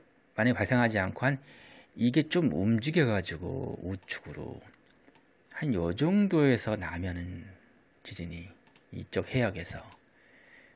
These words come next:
그럼 대한민국에 또 어마어마한 피해가 올 수가 있는 겁니다. 안타깝습니다. 아, 일본과 대만, 중국을 위해서 기도드리겠습니다.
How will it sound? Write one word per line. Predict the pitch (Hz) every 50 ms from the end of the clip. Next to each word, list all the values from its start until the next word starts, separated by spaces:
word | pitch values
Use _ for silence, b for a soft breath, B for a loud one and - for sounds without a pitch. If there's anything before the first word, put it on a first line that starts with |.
| b
그럼 | - - 117
대한민국에 | - 110 104 117 123 120 117 110 101 95 98 98 -
또 | - 92 87
어마어마한 | 87 90 98 127 139 139 131 120 113 107 101 95 90
피해가 | - - - - - -
올 | 85 85
수가 | - - - 98
있는 | 87 87 92 98
겁니다. | 98 90 98 - - - - - - - - - - _ _ _ _ _ _ _ _ _ _ _ _ _ _ _ _ _ _ _ _ B B B B B B B B B B B B B B B B B B B B
안타깝습니다. | - 101 120 - 107 95 - - 92 90 92 87 - - - - - _ _ _ - _ _ B B B B B B B B B B B B B B B B B B B B B B B B B B B _ - _ -
아, | - 123 120 120 117 - - - -
일본과 | - 127 139 139 147 143 135 120 101 101 104 131 139 - - -
대만, | - - 98 95 92 92 92 90 87 -
중국을 | - 123 120 113 113 113 101 95
위해서 | 95 95 - -
기도드리겠습니다. | 95 - - 95 - - 95 - 82 - - - - - - -